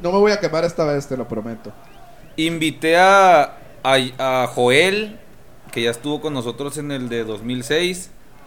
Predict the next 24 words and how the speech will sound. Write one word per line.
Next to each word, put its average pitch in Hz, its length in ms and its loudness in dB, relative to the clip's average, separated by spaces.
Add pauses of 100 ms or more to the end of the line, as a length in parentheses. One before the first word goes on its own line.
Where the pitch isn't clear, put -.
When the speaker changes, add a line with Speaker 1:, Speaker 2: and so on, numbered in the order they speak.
(560)
Speaker 2:
Invité 127 500 -4
a 135 180 -2
Pine, 180 440 -4
que 156 80 -10
estuvo 139 340 -8
con 156 120 -8
nosotros 131 540 -8
en 147 240 -8
dos 123 220 -6
mil 135 500 -8
dos, 185 640 -4
¿sí, 147 120 -6
verdad? 175 240 -10 (300)
Speaker 1:
Sí, - 140 -14
en 110 120 -12
dos 110 100 -14
mil 107 180 -14
dos. 104 80 -16 (240)
Speaker 2:
Nadaron 135 500 2
de 180 100 0
muertitos, 170 760 -2
se 170 120 -2
hicieron 143 500 -4
güeyes. 196 800 0